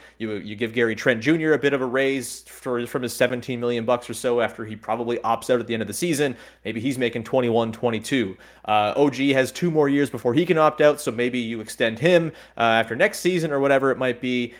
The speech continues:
and you end up having him making twenty-five million bucks or something. The nice thing is you can pay all your own guys. That's the beauty of the N B A is you got your own guys, you can pay them, you can go over the tax to pay them if you want to. You're paying the tax, of course, but you can still pay them and go over the cap to keep them. That's great.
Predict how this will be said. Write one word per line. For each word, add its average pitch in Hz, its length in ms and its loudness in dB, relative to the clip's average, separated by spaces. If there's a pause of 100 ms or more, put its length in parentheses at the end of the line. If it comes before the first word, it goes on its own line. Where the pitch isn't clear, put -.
(120)
and 107 540 -2
you 113 480 -6
end 110 160 -4
up 104 120 0
having 110 280 0
him 123 360 -2
making 110 260 -6
twenty-five 104 500 -2
million 101 240 -6
bucks 101 240 -4
or 98 60 -8
something. 101 380 -8
The 123 60 -4
nice 233 220 6
thing 214 140 2
is 151 100 0
you 170 80 -2
can 147 80 0
pay 214 160 6
all 190 160 10
your 143 120 6
own 170 140 4
guys. - 440 -6
That's 143 260 2
the 131 100 -8
beauty 135 260 -2
of 110 60 -2
the 113 140 -2
N 107 100 -2
B 113 140 0
A 139 160 8
is 98 240 -10 (280)
you 127 140 0
got 143 60 6
your 139 100 4
own 139 120 0
guys, 143 260 4
you 123 80 -14
can 117 80 -8
pay 156 180 0
them, 151 80 -8
you 127 80 -6
can 131 80 -10
go 147 80 4
over 151 140 4
the 151 60 -6
tax - 340 0
to 135 100 -4
pay 113 180 -2
them 107 120 -10
if 107 100 -10
you 107 100 -6
want 170 260 2
to. 101 220 -8 (240)
You're - 80 -12
paying 127 180 -2
the 92 60 -10
tax, 202 320 2
of 104 120 -14
course, 110 240 -2
but 117 120 -6
you 110 120 -8
can 117 100 -8
still 127 240 -2
pay 139 220 0
them 127 120 -4
and 110 80 -8
go 117 140 2
over 107 140 -2
the 98 80 -6
cap - 420 0 (220)
to - 100 -12
keep 214 240 0
them. 104 220 -4 (320)
That's 139 180 4
great. 151 300 4